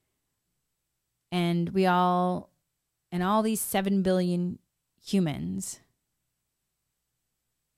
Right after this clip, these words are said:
all of them, all of them deserve and desire joy, happiness, health, wealth, love,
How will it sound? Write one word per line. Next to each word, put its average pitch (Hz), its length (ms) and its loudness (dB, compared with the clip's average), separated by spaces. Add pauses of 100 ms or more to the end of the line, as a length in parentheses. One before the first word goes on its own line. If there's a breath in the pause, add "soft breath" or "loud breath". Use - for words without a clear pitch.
(720)
all 247 240 4
of 170 160 -2
them, 156 280 -8
all 240 220 2
of 240 140 -2
them 233 180 2
deserve 185 800 -2 (920)
and 190 140 2
desire 175 920 0 (960)
joy, 214 680 4 (200)
happiness, 196 640 0
health, 196 580 -2 (240)
wealth, 190 640 -2 (580)
love, 196 640 2